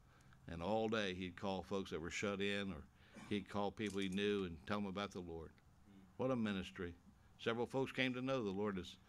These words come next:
Savior because of that ministry. Now, we need to remember Lot's wife. The lessons from Lot's wife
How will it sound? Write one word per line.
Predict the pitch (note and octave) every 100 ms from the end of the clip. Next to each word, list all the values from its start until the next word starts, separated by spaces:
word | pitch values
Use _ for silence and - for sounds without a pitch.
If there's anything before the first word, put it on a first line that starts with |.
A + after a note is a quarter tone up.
| -
Savior | - B2+ C3 F#2 E2+
because | F#2 A#2+ G#2+
of | F#2
that | F2 D#2
ministry. | G2+ F#2+ - E2 - - G#2+ G#2+ - - - - - - - - -
Now, | G2 A2
we | A2 B2+ A#2+
need | B2+ A#2
to | A2
remember | G#2 A2+ G#2+ G2 E2+ -
Lot's | A2 G#2+ F#2+
wife. | A2 G#2 F#2+ E2+ - - - - - - -
The | G#2
lessons | D#3 F#3+ D#3+ -
from | A2+
Lot's | A#2+ D3 -
wife | C3 B2+ B2+